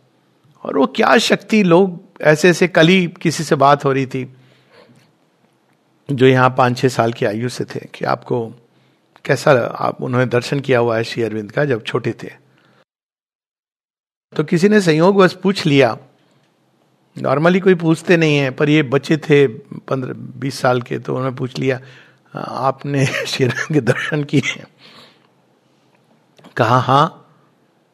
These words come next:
"आप कुछ बताइए।" तो पहले तो चुप हो गए, यहाँ कोई ऐसे बताता नहीं है।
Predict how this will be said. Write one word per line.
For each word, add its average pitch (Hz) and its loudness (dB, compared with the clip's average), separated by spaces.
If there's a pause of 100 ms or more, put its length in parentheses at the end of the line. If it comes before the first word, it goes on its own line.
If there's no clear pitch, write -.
(580)
"आप - -6
कुछ 123 -4
बताइए।" 139 4
तो 131 -8
पहले 127 0
तो 120 -6
चुप 165 -2
हो 175 -2
गए, 139 0
यहाँ 113 -4
कोई 123 -4
ऐसे 117 -4
बताता 117 0
नहीं 180 0
है। 127 -4